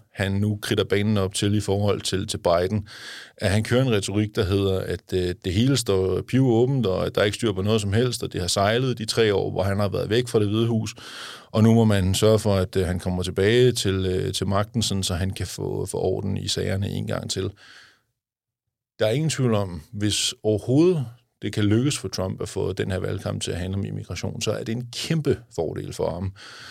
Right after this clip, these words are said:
Det her, det er altså virkelig noget, som hans vælgere gerne vil høre. De, øh, har kvitteret for det her før. De gjorde ham til præsident i tyve seksten, blandt andet med det udgangspunkt.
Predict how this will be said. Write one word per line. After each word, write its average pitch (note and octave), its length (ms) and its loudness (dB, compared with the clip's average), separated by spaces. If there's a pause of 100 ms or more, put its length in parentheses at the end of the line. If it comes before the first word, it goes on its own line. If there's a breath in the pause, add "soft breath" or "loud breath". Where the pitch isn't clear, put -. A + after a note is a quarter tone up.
(280 loud breath)
Det B2 100 4
her, C3 140 6
det C3 120 0
er C#3 40 6
altså A#2 140 2
virkelig C3+ 360 2
noget, G#2+ 340 4
som G2 200 -2
hans G2 480 -2
vælgere G2+ 440 4 (320)
gerne G2 280 0
vil G#2 100 2
høre. F#2+ 320 2 (640 loud breath)
De, C3+ 260 2
øh, F2+ 320 0
har E2 220 -4
kvitteret D#3+ 460 0
for G2 80 -2
det F2+ 80 -4
her F#2 140 -2
før. A#2+ 260 2
De G#2 120 -8
gjorde A2+ 140 2
ham G#2+ 80 2
til - 60 -6
præsident C#3+ 340 2
i C3+ 40 -2
tyve F#2+ 200 -2
seksten, G2 340 0
blandt F2+ 180 0
andet A2 180 2
med F#2+ 100 2
det F#2 80 -2
udgangspunkt. G#2+ 600 -2